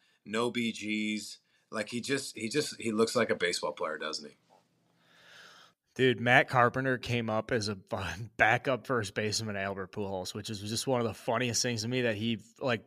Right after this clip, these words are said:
Speaker 2: was breaking in, playing the corner, or not, not behind Pujols. It was after Pujols. I think he w-, I think he had gone to the Angels already, and they were trying to find out the first base option. And Carpenter, like, I remember when he came up, he was just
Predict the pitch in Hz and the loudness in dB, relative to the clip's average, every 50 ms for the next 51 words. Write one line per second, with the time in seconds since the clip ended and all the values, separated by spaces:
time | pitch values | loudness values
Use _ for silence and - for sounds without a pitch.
0 | _ - 135 120 107 - - - 110 113 120 123 120 - 131 123 113 117 113 113 | _ -4 -2 -2 -2 -4 -6 -2 0 2 2 2 2 0 -2 -2 -2 -2 -2 -4
1 | 113 104 - - - 120 117 113 113 113 113 113 110 110 110 110 104 98 90 - | -4 -8 -10 -10 -8 -4 -2 -2 0 0 0 0 -2 -2 -4 -6 -6 -8 -10 -10
2 | 113 - - 127 120 - 143 147 147 151 151 143 143 - - 147 147 147 151 - | -10 -6 -4 -2 -2 2 2 4 8 10 10 10 8 6 4 6 8 8 8 8
3 | 143 131 131 127 113 - 123 110 104 - - 123 104 120 123 117 - 123 - - | 6 6 4 4 4 2 0 0 2 0 -2 0 2 2 2 2 0 -4 -4 -2
4 | 131 107 107 110 104 98 - - - - - - - - - _ _ - - 117 | -2 0 2 0 0 0 -2 -4 -6 -10 -18 -20 -20 -20 -20 _ _ -2 0 2
5 | 117 135 127 - 120 120 107 104 107 120 - 131 120 123 135 131 98 120 123 110 | 4 2 2 2 0 -2 -2 -2 -4 -4 -2 -2 -2 -2 -2 -2 -2 -2 -2 -2
6 | 101 98 - 107 110 110 107 104 104 101 95 92 98 _ _ _ _ _ _ _ | -2 -4 -4 -2 -2 -2 -2 -2 -4 -6 -10 -14 -18 _ _ _ _ _ _ _
7 | _ _ - - 123 123 117 110 107 110 107 104 110 104 101 107 101 98 101 101 | _ _ -10 -6 -4 -2 -2 0 -2 -2 -4 -4 -6 -4 -4 -4 -4 -2 -2 -4
8 | 98 95 92 85 80 101 - _ _ - 117 113 120 120 113 113 104 - 135 123 | -4 -4 -6 -10 -12 -14 -18 _ _ -10 -4 -2 -2 0 0 -2 -2 -2 0 0
9 | 120 117 113 107 - - 113 107 107 104 101 98 - - 101 - 113 107 95 - | 0 0 -2 -2 -2 0 0 0 0 0 -2 -4 -4 -8 -10 -8 -6 -6 -6 -6
10 | - - 107 104 98 - 107 92 92 - - - 117 98 92 98 101 104 - 123 | -4 -4 -2 -2 -2 -2 -2 -2 -2 -4 -4 -4 -4 -4 -6 -8 -8 -2 0 0
11 | 113 110 - 113 110 110 107 104 104 104 98 98 98 107 110 113 113 123 143 147 | 0 0 -2 -4 -4 -4 -4 -4 -2 -4 -4 -4 -2 -2 -2 -2 2 2 2 4
12 | 139 131 123 120 113 107 98 - 117 110 110 117 107 - 110 104 101 95 101 104 | 4 2 0 -2 -4 -6 -6 -6 -6 -2 -2 -2 -2 -2 -4 -8 -8 -6 -6 -6
13 | - - | -6 -8